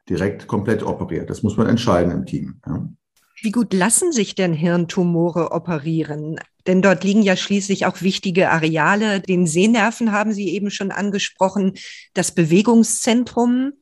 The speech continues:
Speaker 2: in der Nähe?
Speaker 1: Ja, die Technik, äh, bei der Operation von Hirntumoren, die unterscheidet sich schon ganz massiv von den Techniken, die wir zum Beispiel aus der Allgemeinchirurgie kennen oder aus der Dermatologie kennen. Ja, da versucht man natürlich mit Sicherheitsabstand einen Prozess zu entfernen.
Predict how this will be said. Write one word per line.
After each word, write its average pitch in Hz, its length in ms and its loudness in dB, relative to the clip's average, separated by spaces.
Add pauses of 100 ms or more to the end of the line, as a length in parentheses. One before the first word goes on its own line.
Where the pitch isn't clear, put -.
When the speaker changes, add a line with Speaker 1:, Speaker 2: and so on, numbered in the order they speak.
(140)
Speaker 2:
in 220 100 -2
der 226 140 2
Nähe? 233 380 0 (540)
Speaker 1:
Ja, 90 160 0
die 104 200 2
Technik, 151 540 4
äh, 120 100 4
bei 117 160 4
der 113 100 4
Operation 117 400 2
von 107 180 0
Hirntumoren, 131 580 2
die 123 40 0
unterscheidet 113 640 -2
sich 113 140 -8
schon 107 240 -4
ganz 113 340 -4
massiv 113 560 -6
von 120 160 -2
den 101 160 -2
Techniken, 110 460 -6
die 98 100 -6
wir 101 140 -2
zum 98 160 -6
Beispiel 95 500 -2
aus - 300 -20
der 98 100 -8
Allgemeinchirurgie 101 920 -2
kennen 104 280 0
oder 95 240 -2
aus 90 180 -6
der 90 380 -6
Dermatologie 107 760 -2
kennen. 76 420 -6
Ja, 110 380 -4
da 101 240 -2
versucht 123 380 -4
man 117 100 0
natürlich 110 320 -2
mit 98 140 -6
Sicherheitsabstand 107 1080 -4
einen 98 320 0
Prozess 104 520 -6
zu - 120 -8
entfernen. 104 800 -2